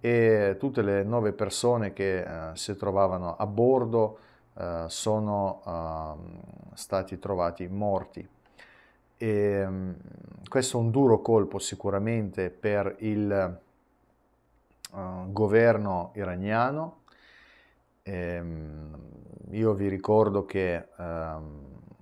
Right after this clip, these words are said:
si tratta di un periodo anche abbastanza, eh, fragile in generale in Medio Oriente, per cui ci sono molte speculazioni attorno a questo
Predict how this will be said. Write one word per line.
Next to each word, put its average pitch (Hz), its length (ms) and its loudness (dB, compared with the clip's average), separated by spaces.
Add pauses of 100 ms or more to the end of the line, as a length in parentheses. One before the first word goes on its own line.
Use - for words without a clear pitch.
(160)
si - 260 -8
tratta 104 840 4
di 95 300 -6
un 110 200 0
periodo 101 800 0
anche 95 280 -4
abbastanza, 92 1000 -2 (420)
eh, 85 140 -10
fragile 110 880 4 (120)
in 98 140 -10
generale 92 540 0
in 90 100 -8
Medio 90 260 -6
Oriente, 95 580 -4
per 104 180 -10
cui 104 160 -8
ci - 100 -10
sono 92 240 -6
molte 113 440 2
speculazioni 92 800 -2
attorno 87 540 -6
a - 100 -10
questo 104 680 0